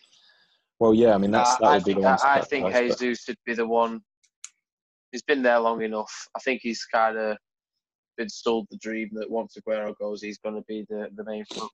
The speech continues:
Speaker 2: man. And you can tell he's mi-, like, from when we first got him, he's matured so much as a player, and he's more tactically aware. 'Cause when he first got there, he was so,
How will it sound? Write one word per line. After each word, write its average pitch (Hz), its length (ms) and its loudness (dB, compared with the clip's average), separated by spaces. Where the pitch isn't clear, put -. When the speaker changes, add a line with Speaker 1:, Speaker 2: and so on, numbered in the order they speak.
Speaker 2:
man. 104 120 -8
And 120 60 -8
you 120 60 -8
can 120 140 -12
tell 135 240 2
he's 117 280 -6
mi-, 117 160 -8
like, 107 200 -2
from 117 120 -6
when 113 160 -4
we 110 60 -6
first 110 220 -6
got 104 200 -4
him, 101 80 -12
he's 101 200 -14
matured 107 480 -4
so 120 220 -2
much 110 260 -10
as 104 60 -12
a - 160 -20
player, 104 260 -2
and 104 100 -10
he's 101 220 -16
more 113 220 2
tactically 110 380 -4
aware. 107 460 -2
'Cause 143 80 -6
when 170 100 4
he 123 60 -4
first 135 340 2
got 110 120 -2
there, 110 320 -4
he 156 100 -6
was 135 200 -4
so, 135 380 4